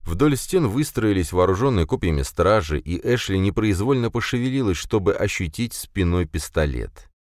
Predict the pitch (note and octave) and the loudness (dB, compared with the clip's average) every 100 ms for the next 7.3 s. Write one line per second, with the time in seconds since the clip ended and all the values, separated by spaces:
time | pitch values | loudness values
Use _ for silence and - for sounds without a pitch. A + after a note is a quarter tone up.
0 | _ _ _ - D#2 F#2 C3+ - D#2+ D2+ | _ _ _ -6 0 2 0 0 0 0
1 | D#2+ G2 D#2 D2 D#2 F#2 D2+ - D2+ - | 2 0 0 0 2 2 0 -2 -6 -2
2 | D2 C#2 D2+ G#2 - D2 C2 - - F2+ | -2 0 0 0 -2 -4 -6 -10 -6 -2
3 | E2+ E2+ D2 A2 F2+ D#2+ F2+ F#2+ A2 G#2+ | -2 -2 0 0 2 2 0 0 0 0
4 | B2+ A2+ F2 E2+ E2 F#2 F2+ G2 E2+ D#2 | 0 0 0 -2 -2 0 0 2 0 2
5 | D#2+ F#2+ F2+ F2+ D#2+ E2 D2+ D2 C2+ D#2+ | 2 2 0 0 0 -2 0 0 2 0
6 | D2+ C2 C#2 - D2+ C2+ C#2 B1 A#1 - | 0 -2 -4 -4 -4 -2 -2 -2 -4 -8
7 | - G1+ | -10 -12